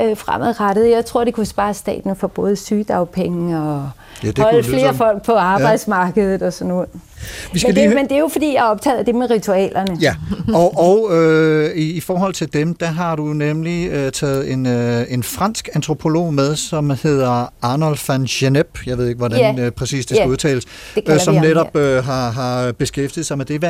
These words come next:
Speaker 2: er det, han kan hjælpe os med i, i, øh,
Speaker 1: Det,
Speaker 2: den her
Speaker 1: det er
Speaker 2: samtale?
Speaker 1: et gammelt studie. Bogen er fra nitten hundrede og ni, hvor han identificerede overgangsriter som noget, han fandt i mange samfund omkring, øh, øh, fødsel...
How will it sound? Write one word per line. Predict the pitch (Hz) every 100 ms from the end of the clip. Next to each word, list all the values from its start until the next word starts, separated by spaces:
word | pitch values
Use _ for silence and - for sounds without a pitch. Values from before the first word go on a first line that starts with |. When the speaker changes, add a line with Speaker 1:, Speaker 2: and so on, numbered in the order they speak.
| 160
Speaker 2:
er |
det, | 185
han | 175
kan | 165 175
hjælpe | 156 160
os | 160
med | 156 151
i, | 147
i, |
øh, | 147
Speaker 1:
Det, | 147 139
Speaker 2:
den | 135
her | 131
Speaker 1:
det | 220 214
er |
Speaker 2:
samtale? | 190 214 208
Speaker 1:
et | 208
gammelt | - 214 220
studie. | - 226 - 185
Bogen | 170 190 180 190
er | 185 170
fra | 180 160 156 151 147
nitten | 156 170 190 190
hundrede | 208 208 190
og | 190
ni, | 202 - 180
hvor | 196 -
han | 202 202
identificerede | 185 208 190 - 185 240 156 220
overgangsriter | 202 220 - 214 214 214 202 214
som | 214
noget, | 190 180 220
han | 202
fandt | 190 196 196 - -
i | 202
mange | 180 190 233
samfund | 185 190 175 196 190 - - - - -
omkring, | 202 175 - 233 226 - - 208
øh, | 202 196 185 175 170 160 151 - - - - -
øh, | 180 175 156 160 160
fødsel... | - 220 240 220 247 233 233